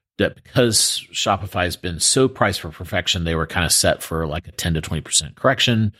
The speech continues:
And then, you know, they would get back on track. But no, they were, like, up eight percent by,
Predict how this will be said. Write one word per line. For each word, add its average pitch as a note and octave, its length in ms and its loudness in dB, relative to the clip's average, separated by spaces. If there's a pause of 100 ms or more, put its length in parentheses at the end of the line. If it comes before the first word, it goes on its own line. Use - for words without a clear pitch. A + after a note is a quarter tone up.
(220)
And B2+ 160 2
then, G2 120 2
you F2 100 0
know, D#2+ 80 0
they D#2+ 80 0
would D2 120 -4
get D#2 160 -4
back D#2+ 240 -4
on D2 100 -12
track. D2+ 360 -8 (340)
But G2 140 2
no, A#2+ 180 6
they A2+ 140 6
were, A2 100 6
like, F#2+ 220 4
up G#2+ 180 2
eight G#2 220 2
percent G2 520 4
by, E2+ 400 0